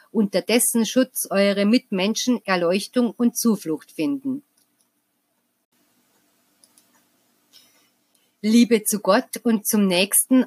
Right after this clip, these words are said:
als Verehrung Gottes. Wisset, o meine neuen Jünger, dass eure Huldigung und euer Tribut für den Herrn beständig sein sollen,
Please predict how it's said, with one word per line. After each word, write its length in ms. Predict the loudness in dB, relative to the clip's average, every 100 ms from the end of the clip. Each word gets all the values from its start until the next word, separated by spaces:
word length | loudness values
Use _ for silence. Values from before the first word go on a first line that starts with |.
| 0
als 260 | 0 0 -2
Verehrung 580 | -2 0 0 2 0
Gottes. 640 | 0 -2 -2 -4 -2 -4 -6 _ _ _ _ _ _ _ _ -4
Wisset, 680 | 2 4 4 2 0 -6 -8
o 100 | -2
meine 360 | 2 2 2 2
neuen 360 | 2 2 4
Jünger, 420 | 4 2 2 0 -2 _ _ _ -4
dass 220 | -2 0
eure 400 | 0 2 0 2
Huldigung 640 | 2 2 0 2 2 2
und 240 | 2 -2
euer 340 | 0 0 0 -2
Tribut 540 | -4 -4 0 0 0
für 180 | -2 -4
den 180 | -2 -4
Herrn 360 | -2 0 0
beständig 560 | -2 -2 -2 0 -2 -2
sein 320 | -2 -2 -2
sollen, 420 | -4 -4 -4 -8